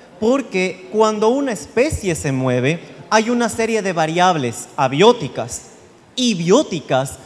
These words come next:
que van a generar sinergias de tal manera que desde la zona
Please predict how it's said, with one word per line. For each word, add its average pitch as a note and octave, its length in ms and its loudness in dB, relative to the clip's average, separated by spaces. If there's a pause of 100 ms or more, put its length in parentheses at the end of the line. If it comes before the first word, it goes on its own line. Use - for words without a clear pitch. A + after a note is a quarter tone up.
(200)
que G#3+ 100 0
van A3+ 180 0
a C4 60 -4
generar G3 540 4 (240)
sinergias E3 920 0 (100)
de D3+ 140 0
tal F3 220 0
manera F3+ 400 -2
que F3 400 -4 (680)
desde D#3 420 -2
la C#3+ 300 0
zona D3 720 -6